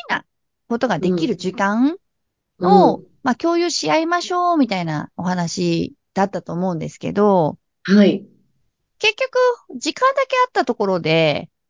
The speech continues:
Speaker 2: うん。
Speaker 1: なんかやろうと思ったらお金がいったりするわけですよね。
Speaker 2: はい。
Speaker 1: で、時間もお金も、あ、なんかその家族によって、使い方の癖みたいなものが、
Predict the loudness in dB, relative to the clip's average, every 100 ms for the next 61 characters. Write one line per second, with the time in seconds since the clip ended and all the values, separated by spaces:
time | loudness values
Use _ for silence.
0 | _ 0 0 0 -4 -14 -2 2 2 2
1 | 0 2 2 4 2 0 -2 -4 -2 -2
2 | -4 -6 -2 -2 -2 -2 -2 -2 -4 -8
3 | -14 -12 -10 -6 -6 -6 _ _ _ _
4 | 2 4 6 4 0 -10 -20 _ _ _
5 | _ _ _ _ 0 0 -2 _ -4 -4
6 | 0 0 0 0 2 2 2 2 2 2
7 | 2 4 4 2 -2 _ _ _ -6 -4
8 | -2 -2 -2 -2 -2 0 0 0 -2 0
9 | -4 -6 -2 2 2 0 -4 _ _ _
10 | _ -10 0 0 2 0 0 -2 -4 -10
11 | -6 -2 0 -2 0 -2 -2 -4 -2 -2
12 | 0 0 0 -2